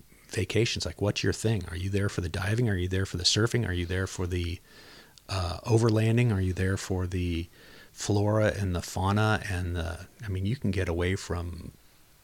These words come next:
nature. I mean, you can get away from population, mm, two minutes off of the main, main road. It's desolation on your doorstep, as I like to say.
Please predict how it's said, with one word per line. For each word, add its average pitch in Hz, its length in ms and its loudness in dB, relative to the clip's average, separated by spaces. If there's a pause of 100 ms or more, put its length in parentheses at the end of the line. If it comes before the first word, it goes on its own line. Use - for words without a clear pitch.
(120)
nature. 92 680 0
I 101 60 2
mean, 101 140 4
you 120 80 4
can - 100 -2
get 87 120 4
away 87 220 4
from 80 400 -4 (140)
population, - 800 -2 (1600)
mm, 85 320 -10
two - 160 -2
minutes 92 360 -2
off - 220 -4
of - 140 -10
the 76 140 -4
main, 90 380 -4 (280)
main 92 200 0
road. 87 340 -2 (200)
It's - 200 0
desolation - 680 0
on 82 100 -2
your 78 100 -2
doorstep, - 460 -4
as 85 120 -4
I 82 60 -2
like 80 200 -8
to - 60 -8
say. - 300 -4